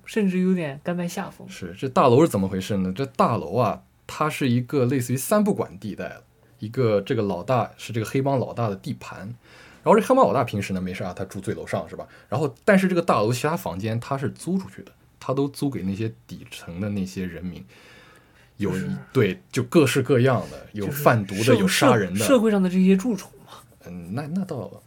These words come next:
Speaker 2: 也不一定，反正就是底层的啊，
Speaker 1: 嗯。
Speaker 2: 也可能也有好人，但基本上啊，都是，都是全员恶人。
Speaker 1: 其实我觉得你这个说法说，说得，说得非常对，因为有些人真的是
Speaker 2: 是。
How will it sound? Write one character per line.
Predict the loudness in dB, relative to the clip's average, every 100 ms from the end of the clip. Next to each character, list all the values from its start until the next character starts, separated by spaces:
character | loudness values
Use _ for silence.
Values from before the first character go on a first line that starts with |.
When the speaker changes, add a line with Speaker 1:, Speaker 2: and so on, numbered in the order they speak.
| -14
Speaker 2:
也 | -12
不 | -10 -12
一 | -10
定， | -8 -8 -10
反 | -10
正 | -6
就 | -6
是 | -6
底 | -10 -14
层 | -16 -16 -12
的 | -10
啊， | -8
Speaker 1:
嗯。 | -4 -2 -2
Speaker 2:
也 |
可 | -2 -2
能 | 0
也 |
有 | 2
好 | 2 0
人， | 0
但 | 0 0
基 | 2
本 | 2
上 | 2 0
啊， | -4 -2
都 | -2
是， | 0
都 | -2 -2
是 |
全 | -2 0
员 | 2
恶 | 2 -2
人。 | -4 -16
Speaker 1:
其 | -4
实 | 0
我 | 0
觉 | 0
得 | -4
你 | -4
这 | -6
个 | -6
说 | -6 -6
法 | -8 -8
说， | -16 -18
说 | -12 -10
得， | -10
说 | -10 -10 -10
得 |
非 | -8
常 | -10 -10
对， | -12 -14 -20 -20 -12
因 | -8
为 | -6
有 | -4 -4
些 | -4
人 | -4 -2
真 | -2
的 | -2
是 | -4
Speaker 2:
是。 | -10